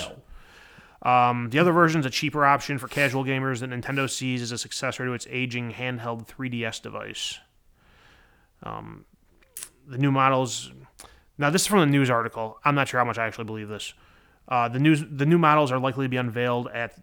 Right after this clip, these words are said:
Speaker 2: E three, uh, in June and possibly re-, re-, released a few months later. I don't necessarily believe that one 'cause Nintendo doesn't do har-, huge hardware announcements at E three.
Speaker 1: No, usually that's, like, its own thing.
Speaker 2: Yeah.
Speaker 1: Like, so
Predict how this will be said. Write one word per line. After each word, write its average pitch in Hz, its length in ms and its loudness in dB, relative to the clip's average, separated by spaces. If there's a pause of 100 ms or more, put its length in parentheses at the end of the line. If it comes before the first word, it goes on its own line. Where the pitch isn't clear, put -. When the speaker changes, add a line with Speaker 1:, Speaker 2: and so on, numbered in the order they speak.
Speaker 2:
E 139 140 -10
three, 147 500 -4 (520)
uh, 113 320 -4 (120)
in 127 200 -6
June 131 260 -2
and 117 80 -6
possibly 123 340 -2
re-, 123 260 -6
re-, 143 260 -4
released 147 420 -4
a 135 60 -6
few - 140 -8
months 135 260 -4
later. 156 380 -2 (720)
I - 60 -10
don't 175 100 0
necessarily 202 300 0
believe 147 160 2
that 135 100 2
one 131 160 0
'cause 117 200 -6
Nintendo 151 360 -4
doesn't 135 280 -6 (260)
do 143 380 -6 (880)
har-, - 300 -14
huge 135 240 -8
hardware 139 320 0
announcements 117 400 -6
at 120 40 -8
E 123 60 -6
three. 127 340 -8 (140)
Speaker 1:
No, 135 240 2
usually 165 320 -4
that's, 139 180 -2
like, 139 120 -8
its 127 140 -8
own 117 180 -6
thing. 98 420 -12
Speaker 2:
Yeah. 123 100 -4
Speaker 1:
Like, 127 300 -4
so 135 340 -4